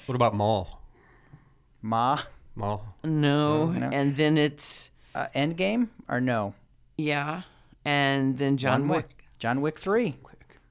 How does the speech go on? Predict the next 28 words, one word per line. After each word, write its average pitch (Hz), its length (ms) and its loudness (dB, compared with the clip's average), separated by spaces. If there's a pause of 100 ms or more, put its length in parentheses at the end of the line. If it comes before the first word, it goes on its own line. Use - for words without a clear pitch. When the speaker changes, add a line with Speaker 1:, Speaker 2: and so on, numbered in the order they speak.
(100)
Speaker 2:
Parabellum. 127 560 -4 (600)
Speaker 3:
So - 240 -4
those 151 300 0
are 165 100 -2
the 156 160 0
top 147 420 -6
five 139 840 -4
best 135 320 -2
reviewed 135 380 -6
movies 131 420 -4
of 127 100 -12
the 127 100 -10
year. 127 300 -8 (160)
Speaker 2:
Oh, - 100 -4 (160)
I 147 80 -8
guess 165 180 -6
Speaker 3:
So 180 100 4
far. 156 200 6
Speaker 2:
most 127 120 0
of 123 60 -12
them. - 140 -14 (960)
And 156 160 0
I 151 80 4
like 160 320 2 (580)
all 139 160 2
of 123 120 -6
those. - 340 -4
<laughs> - 40 -18